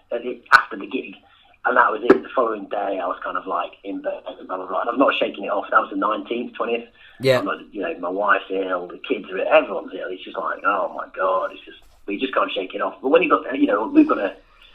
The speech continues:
Speaker 1: three and a half year old and a, and a two-year-old, and so, you know,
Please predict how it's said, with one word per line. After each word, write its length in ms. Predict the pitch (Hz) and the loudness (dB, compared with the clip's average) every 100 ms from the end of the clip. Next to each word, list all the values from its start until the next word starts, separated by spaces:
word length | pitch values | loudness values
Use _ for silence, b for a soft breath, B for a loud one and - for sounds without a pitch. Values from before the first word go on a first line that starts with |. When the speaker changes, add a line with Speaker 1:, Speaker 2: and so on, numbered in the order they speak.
| b b b - | b b b 2
Speaker 1:
three 140 | 139 | 4
and 80 | 117 | 6
a 40 | 110 | 6
half 80 | 104 | 4
year 200 | 110 101 | 2 4
old 220 | 98 98 | 6 4
and 100 | 95 | -2
a, 80 | 90 - | -6 -6
and 100 | 98 | -8
a 40 | 92 - | -8 -6
two-year-old, 520 | 98 90 82 85 87 | -4 -2 -2 -2 -6
and 160 | 87 - - | -14 -12 -2
so, 220 | 95 - - B B B B B B B B _ _ | -2 -2 -12 B B B B B B B B _ _
you 140 | 135 147 | 10 12
know, 280 | 131 120 | 12 12